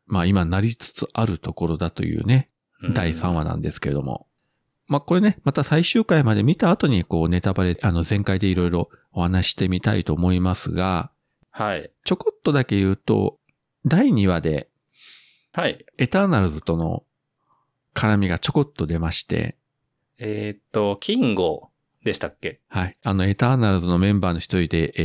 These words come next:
Speaker 1: ー、映画スターになってるキンゴというキャラクターがいたんですけれども。
Speaker 2: はい。
Speaker 1: その話をね、カマラたちがしてて、まあ、彼女たちから見たら、まあ、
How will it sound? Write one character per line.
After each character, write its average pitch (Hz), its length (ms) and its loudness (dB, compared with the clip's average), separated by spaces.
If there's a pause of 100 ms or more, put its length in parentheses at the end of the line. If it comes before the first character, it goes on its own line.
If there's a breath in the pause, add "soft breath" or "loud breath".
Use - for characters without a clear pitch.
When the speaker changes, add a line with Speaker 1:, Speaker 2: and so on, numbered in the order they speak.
(180)
Speaker 1:
ー、 - 80 -8
映 113 160 2
画 123 140 2
ス - 120 -6
タ 110 100 0
ー - 40 0
に 85 100 -2
な 80 100 0
っ - 60 -12
て - 100 -6
る - 80 -4
キ - 160 0
ン 127 60 2
ゴ 82 140 -2
と 76 100 -2
い 76 80 2
う 76 40 -2
キ - 100 -4
ャ - 20 0
ラ 82 100 -4
ク - 60 -16
タ 78 100 -2
ー 78 40 -6
が 80 80 -4
い 85 80 -6
た 85 120 -4
ん 80 60 -6
で 78 100 -4
す - 120 -12
け - 100 -2
れ 82 60 0
ど 80 100 0
も。 69 280 -6 (320)
Speaker 2:
は 92 280 -6
い。 80 120 -10 (360)
Speaker 1:
そ - 160 -2
の 165 100 4
話 165 320 4
を 85 80 2
ね、 131 240 2 (180)
カ - 120 -2
マ 101 100 2
ラ 85 80 0
た 82 120 -4
ち 87 100 -6
が 76 100 -4
し - 80 -6
て 92 100 -2
て、 78 360 -2
ま 147 180 2
あ、 139 60 -4
彼 185 280 0
女 156 320 2
た 156 140 0
ち - 80 -6
か 151 100 0
ら - 40 2
見 156 100 0
た 185 100 2
ら、 120 440 2
ま 107 140 0
あ、 - 100 -4